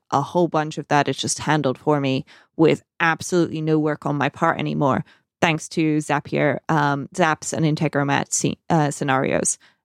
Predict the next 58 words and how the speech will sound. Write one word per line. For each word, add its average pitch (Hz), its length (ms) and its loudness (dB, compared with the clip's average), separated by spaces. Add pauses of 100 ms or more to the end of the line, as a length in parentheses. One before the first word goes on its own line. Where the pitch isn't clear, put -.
And 165 120 2
they 170 80 8
just - 220 -2
do 156 140 0
things, - 580 -4
and 160 100 -2
I 160 80 2
don't 156 200 0
even 147 180 -4
think 170 180 -2
about 170 240 0
it, 160 160 0
and 147 280 -2
the 151 100 4
notes 151 300 2
are 147 40 2
just - 240 -2
there. - 300 2 (400)
Um, 147 560 0
and 151 100 2
it's, 143 160 0 (120)
it's 165 100 2
brilliant. 117 300 0
Of - 80 -2
course, 170 180 2
I 156 40 -2
still 180 180 2
have 151 140 0
to 156 80 2
actually 143 240 -2
turn - 180 2
up 135 100 0
and 143 80 -2
think 147 160 -2
about 127 220 -4
the 170 60 0
notes, - 380 2
but - 220 2 (360)
it 202 100 0
means 190 220 -2
that 180 120 2
I'm 165 160 2
never 165 220 0
sitting 156 300 -2
down 147 200 2
and 143 80 -6
creating 147 380 -2
a 139 60 -6
Google 151 280 2
Doc - 280 -4
for - 200 0
any 135 160 0
of - 120 -4
this, - 240 -6
which - 200 -4
is, - 360 0
of 160 120 -4
course, - 300 0